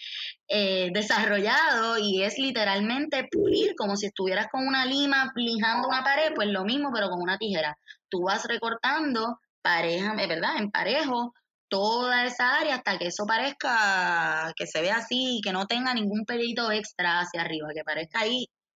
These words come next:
un peluchito. Y para eso se utiliza una tijera especial que se utiliza como la, la chunker.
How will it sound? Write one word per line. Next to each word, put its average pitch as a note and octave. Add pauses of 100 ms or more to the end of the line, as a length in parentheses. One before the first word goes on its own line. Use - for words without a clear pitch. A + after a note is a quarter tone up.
un F#3
peluchito. G3+ (340)
Y G3+
para F#3
eso G#3
se C4+
utiliza A3
una G#3+
tijera A#3
especial C#4
que A3+
se G#3
utiliza F3+
como G3+
la, F#3
la F3+
chunker. A3+